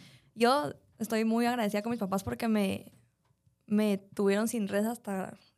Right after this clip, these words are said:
cuando, cuanto pudieron. Porque de verdad pu-, pude disfrutar como mi niñez mucho más tiempo. Me, me guardaron de muchas cosas. Y veo como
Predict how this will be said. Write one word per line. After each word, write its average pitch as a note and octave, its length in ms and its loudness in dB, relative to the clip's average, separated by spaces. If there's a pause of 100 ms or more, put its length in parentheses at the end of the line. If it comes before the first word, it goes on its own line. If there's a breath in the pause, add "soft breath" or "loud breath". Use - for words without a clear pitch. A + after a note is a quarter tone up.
(200)
cuando, G#3 400 0 (160)
cuanto A3 280 0
pudieron. G#3 360 -6 (760 soft breath)
Porque B3 260 4
de A#3 80 6
verdad G#3 280 6
pu-, - 180 -12
pude A#3+ 180 2
disfrutar B3 380 -2
como A#3+ 140 -2
mi B3 120 0
niñez G#3 380 0
mucho A3+ 260 0
más A#3 200 -2
tiempo. D4 380 -10
Me, A3+ 200 -4
me G3+ 160 -6
guardaron G3+ 320 0
de A3 80 0
muchas G3+ 320 -2
cosas. C4+ 420 -6
Y A3 200 0
veo G#3+ 240 2
como A#3 460 -4